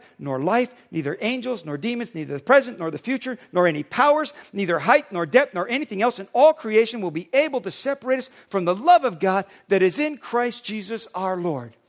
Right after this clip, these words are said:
It's like he threw everything in there that he could think of, everything but the kitchen sink.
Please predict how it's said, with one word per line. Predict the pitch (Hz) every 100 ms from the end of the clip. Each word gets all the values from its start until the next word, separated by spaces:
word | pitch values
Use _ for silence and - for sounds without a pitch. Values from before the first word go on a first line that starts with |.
| _ - -
It's | 277 294
like | 277
he | 294 294
threw | - 247 220 -
everything | 320 320 220 233 214
in | 262 285
there | 254
that | 185
he | 196
could | 175 -
think | 311 233
of, | 196
everything | 285 339 254
but | 202 202
the | -
kitchen | - 285 285 277
sink. | - 311 196 -